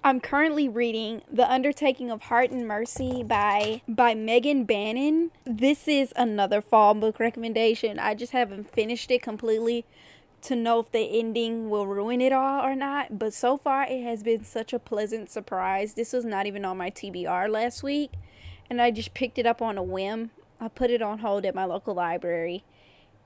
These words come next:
and immediately started it once it got there. It's so <laughs> good. It's so good. And this book is definitely for the romance girlies, specifically the romance girlies that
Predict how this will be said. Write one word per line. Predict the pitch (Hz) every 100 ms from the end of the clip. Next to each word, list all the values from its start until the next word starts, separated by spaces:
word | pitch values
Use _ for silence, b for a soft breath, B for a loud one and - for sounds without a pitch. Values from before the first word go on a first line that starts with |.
| -
and | 233 220 202 196 - -
immediately | 262 262 269 262 240 233
started | - 196 180 165
it | 156 135
once | 170 -
it | -
got | -
there. | - 117 - -
It's | 285 -
so | - - - 294 294 294 294 330 494 _ _
<laughs> | -
good. | - 370 370 330 - - - _ - 330 B B -
It's | 294 -
so | 330 277
good. | 240 269 269 226 208 214 262
And | 254
this | 247 277
book | 302 285
is | 240
definitely | 233 240 233 233
for | - 220 214 208
the | 208
romance | 208 202 208 214 208
girlies, | - 220 208 208 214 - -
specifically | - 277 - 349 - 370 339 349 359 - b b b
the | 240
romance | 226 233 247 262 -
girlies | 262 262 254 254 247 - _ - - 208
that | 214 226 208 202 175